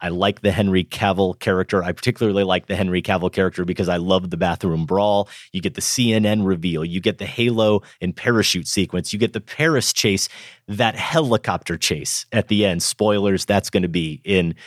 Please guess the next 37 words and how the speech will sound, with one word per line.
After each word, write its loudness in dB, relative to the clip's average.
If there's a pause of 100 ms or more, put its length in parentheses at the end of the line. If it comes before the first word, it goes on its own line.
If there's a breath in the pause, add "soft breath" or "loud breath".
(120 loud breath)
contention -2
for -2
my 2
number 0
one 0 (340 soft breath)
in 0
the 2
overall 0 (180)
Mission -2
Impossible -2
franchise. 0
And 0
it's 0
another 4
one 2 (360 loud breath)
that 2 (420)
gives 0
us 0 (240)
a 0
lot 2
of 0
great 0
character -2
development -2
with 0
Ethan, 0
but 0
doing 2
it 0 (160)
in -2
a 0
way 0 (340 loud breath)
that 2
I 2
think -2
is -4
really -4